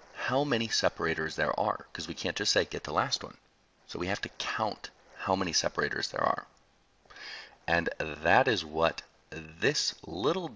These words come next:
dude right here does. It's kind of a neat little trick to count how many separators are in a cell. So what you do is you take the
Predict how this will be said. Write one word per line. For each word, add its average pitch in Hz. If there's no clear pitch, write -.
dude 98
right 78
here -
does. -
It's -
kind 190
of 175
a 107
neat 101
little 95
trick -
to 110
count -
how 85
many 90
separators 78
are -
in 78
a 87
cell. -
So 82
what -
you -
do -
is 78
you 78
take -
the -